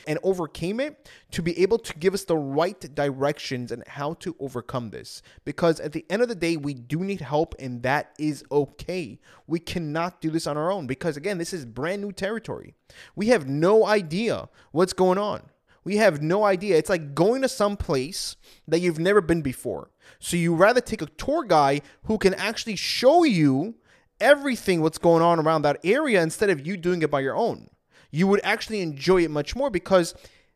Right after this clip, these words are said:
that, the tour guide knows exactly what's, what's around the place, what's the best places, what's the nicest places, everything, because that's its job, because he's been there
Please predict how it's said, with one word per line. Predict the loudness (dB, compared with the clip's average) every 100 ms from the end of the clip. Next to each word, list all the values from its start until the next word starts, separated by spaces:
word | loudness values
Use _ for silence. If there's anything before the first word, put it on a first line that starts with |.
| 0
that, | 6 6 4 -2
the | -2
tour | 2 2 4
guide | 4 4
knows | 4 4
exactly | 2 0 0 0 -2 -2
what's, | -2 -2 -8 _ _
what's | 0 0 2
around | 0 4 4 4
the | 0
place, | -2 -2 -4 -4
what's | -4
the | -2
best | -2 -4 -4
places, | -2 -2 -2 -4 -2 -4 -10 -10 -4
what's | -2
the | 0
nicest | 0 0 -2 -6 0
places, | 0 0 -6 2
everything, | 4 4 0 -2 -4 -4 -6 -14 -2
because | 0 6 6 6 0 -16 _ _
that's | 2 2 2
its | -6 -8
job, | 2 4 4 0
because | 0 -2
he's | -2 -4
been | 2 2 4
there | 6 6